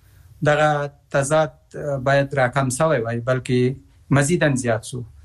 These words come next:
یعنی د دې ترمنځ یو تلفیق ته ضرورت و. خلا چې، آه، له بدلون وروسته راغلې ده، هغه د عربي اصطلاح کې، م، دولت القانون، آه، ورته وایي.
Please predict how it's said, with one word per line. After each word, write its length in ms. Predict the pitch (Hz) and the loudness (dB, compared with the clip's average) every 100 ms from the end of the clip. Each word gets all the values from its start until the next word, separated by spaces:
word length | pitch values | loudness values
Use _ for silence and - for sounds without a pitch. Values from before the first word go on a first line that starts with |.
| - - 143 | -20 -8 -2
یعنی 200 | 135 131 | 0 2
د 40 | |
دې 300 | 156 160 151 | 2 2 2
ترمنځ 280 | 156 156 147 | 2 2 2
یو 140 | 139 | 0
تلفیق 400 | 127 127 123 139 | -2 -4 0 -2
ته 80 | 131 | -2
ضرورت 420 | 110 113 113 117 | -2 -2 -2 -4
و. 100 | 135 135 - - - - - | -4 -8 -14 -20 -20 -20 -18
خلا 460 | - 160 180 233 226 | -6 0 2 2 0
چې، 340 | - 165 160 - - | -4 -10 -10 -14 -10
آه، 260 | 139 135 131 | -8 -6 -6
له 120 | 131 | -6
بدلون 400 | 131 135 151 156 | -4 -4 0 0
وروسته 300 | 160 - 147 | 0 -2 0
راغلې 360 | 139 147 147 | 2 2 0
ده، 180 | 123 120 - _ _ - - 127 | -2 -6 -8 _ _ -20 -6 0
هغه 440 | 127 147 151 147 | 2 4 2 0
د 140 | 135 135 127 131 | -2 -8 -6 -6
عربي 400 | 135 123 127 147 | -2 -2 0 -2
اصطلاح 380 | 139 139 143 139 | -2 -2 0 0
کې، 340 | 139 139 120 117 - _ _ - - 160 | 0 -2 -2 -4 -10 _ _ -20 -12 -4
م، 320 | 120 120 123 | -2 0 -2
دولت 440 | 120 139 139 120 | 0 0 0 0
القانون، 640 | 120 113 117 123 143 120 107 - | -2 0 0 4 4 2 -2 -8
آه، 360 | 143 123 113 113 | -6 -4 -4 -4
ورته 260 | 113 113 | -4 -2
وایي. 280 | 110 104 104 | -4 -4 -6